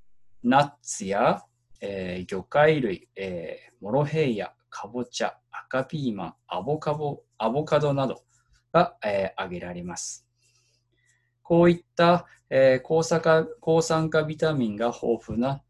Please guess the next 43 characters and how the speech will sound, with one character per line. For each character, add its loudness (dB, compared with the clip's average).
食 -4
材 4
を、 0
え 0
ー、 -2
毎 4
日 -2
摂 -12
取 -6
す -10
る -8
こ -2
と 4
で、 0
え -2
ー、 -2
酸 -2
化 -2
対 -6
策 -10
に -2
も 0
つ -10
な -8
が -10
っ -14
て -20
い -14
き -20
ま -12
す。 -16
で 2
は、 4
今 2
回 6
の 4
ま 2
と -4
め 2
と -6
し -10
て -4
は、 -2